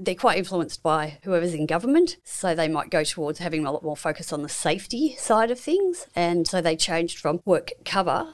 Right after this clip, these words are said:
to work safe because they wanted to be seen by the community as more about the proactive safety rather than an insurance company. And they have, uh,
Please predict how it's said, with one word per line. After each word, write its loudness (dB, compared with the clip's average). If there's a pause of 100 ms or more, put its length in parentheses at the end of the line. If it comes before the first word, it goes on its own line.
(160)
to -4
work 0
safe -2
because -8
they -2
wanted -2
to -4
be -6
seen -4
by -2
the -2
community 2
as -8
more -2
about 0 (140)
the -4
proactive -2
safety -2
rather -2
than -4
an -2
insurance 2
company. -10
And 4
they 6
have, 4
uh, 0